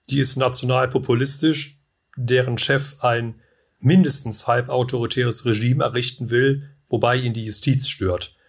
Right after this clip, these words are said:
Das hat er auch schon alles umgeändert in der Justiz. Er hat das Verfassungsgericht ausschließlich mit parteitreuen Anhängern besetzt.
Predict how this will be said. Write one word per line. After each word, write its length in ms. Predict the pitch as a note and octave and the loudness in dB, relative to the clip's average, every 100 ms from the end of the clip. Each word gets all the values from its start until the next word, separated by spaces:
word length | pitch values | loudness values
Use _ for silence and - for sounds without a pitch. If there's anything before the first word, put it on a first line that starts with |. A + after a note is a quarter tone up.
| _ _ _ - - | _ _ _ -20 -4
Das 220 | A2+ - | 0 2
hat 100 | B2+ | 0
er 160 | A#2+ A#2+ | -2 -2
auch 100 | A#2+ | -2
schon 220 | - A#2 | -2 -2
alles 340 | A#2+ A#2+ A#2 | -2 0 0
umgeändert 640 | - F#3+ F#3 A2 G2+ G#2 A2 | 4 4 4 2 -2 -4 -4
in 60 | |
der 80 | G#2+ | -4
Justiz. 520 | G#2 - - E3 - | -2 -2 0 0 0
Er 80 | A#2+ | 0
hat 60 | A#2 | -4
das 100 | A#2 | -2
Verfassungsgericht 1080 | A2+ - B2+ E3 C#3 - B2+ D3 - - _ _ _ - | -2 0 0 2 0 -2 -2 -2 -4 -8 _ _ _ -2
ausschließlich 880 | B2+ C3 - C3+ B2 C3+ B2 - B2+ | 0 2 0 0 0 0 -2 -4 -2
mit 380 | B2 A#2+ - | -2 -2 -4
parteitreuen 920 | - A2+ B2 A#2+ B2 - B2+ B2 A#2+ B2 | -4 -2 0 0 -2 0 0 0 -2 -4
Anhängern 520 | A#2+ A#2+ B2 A#2+ A#2 | -4 -2 -4 -4 -6
besetzt. 540 | A2+ A2+ B2 - - | -2 -2 2 0 -2